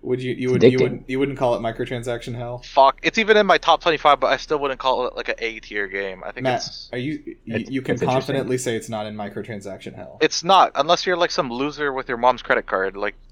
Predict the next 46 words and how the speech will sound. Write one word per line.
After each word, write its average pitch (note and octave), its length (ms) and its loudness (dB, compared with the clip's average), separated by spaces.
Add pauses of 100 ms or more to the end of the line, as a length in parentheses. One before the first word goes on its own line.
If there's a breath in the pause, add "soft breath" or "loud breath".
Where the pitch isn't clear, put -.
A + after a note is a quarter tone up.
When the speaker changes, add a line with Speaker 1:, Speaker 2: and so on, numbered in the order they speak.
Speaker 1:
Okay. B2 140 -4
Speaker 3:
that G2+ 120 -2
you A#2 80 -8
have B2 160 2
a A2 40 0
need G#2 140 -4
Speaker 1:
All A#2+ 40 0
right. - 80 -8
Speaker 3:
to - 60 -14
buy A2 240 6
Speaker 1:
We'll - 20 0
put F#2 80 0
Speaker 3:
this F#2 140 -8
Speaker 1:
it F#2 60 0
in F#2 80 -2
C. - 40 -14
Speaker 3:
stuff. - 1160 -18
Speaker 1:
Um, B2 280 -4
Speaker 3:
Uh, G#2 220 6 (1120)
Speaker 1:
Overwatch G3+ 240 0
Speaker 3:
actually, F#3 220 6
Speaker 1:
I - 40 8
Speaker 3:
I... - 40 8
think G3+ 140 -2
Dota's C#3 260 6
A C3+ 120 6
two C3+ 200 2
and A#2+ 100 2
then A2 120 -2
League's A2 240 -6
maybe G#2 220 -2
a F#2 60 -2
B, F2+ 320 -10 (120)
but, F#2 220 -4 (880)
um, F#2+ 360 2
Speaker 2:
Damn. C#3+ 340 -6 (220)
Speaker 1:
I'll C3 80 -6
put B2+ 180 -6
it A2 100 -6
in G#2+ 140 -4
C G#2+ 60 4
Speaker 2:
No, G#2 140 4
Speaker 1:
'cause F#2+ 260 2
I - 20 4
don't - 20 4
Speaker 2:
I G2 40 2